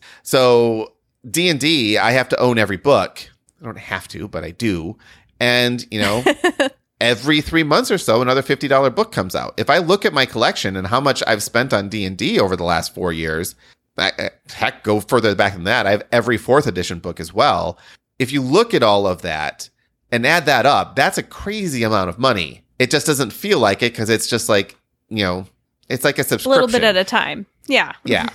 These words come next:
Speaker 1: Um, but like the Call of Cthulhu I just mentioned earlier, and this is why we're talking about the price of games,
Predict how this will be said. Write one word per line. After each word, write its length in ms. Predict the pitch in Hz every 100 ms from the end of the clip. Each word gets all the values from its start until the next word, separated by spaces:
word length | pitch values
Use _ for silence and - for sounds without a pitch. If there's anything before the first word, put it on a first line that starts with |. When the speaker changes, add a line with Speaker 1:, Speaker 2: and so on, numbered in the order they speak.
| _ _ _ -
Speaker 1:
Um, 580 | 127 123 123 120 117 113 - - _ 147
but 280 | 156 143 151
like 160 | 151
the 60 | -
Call 220 | 175 123
of 80 | -
Cthulhu 440 | 139 196 247 170
I 60 | 113
just 180 | 104 110
mentioned 380 | 95 90 92
earlier, 320 | 80 69 80 139
and 80 | 104
this 80 | 87
is 60 |
why 140 | 90 87
we're 80 |
talking 260 | 87 92 98
about 160 | 90 -
the 60 |
price 260 | - 95 90
of 100 | -
games, 460 | 151 139 104 98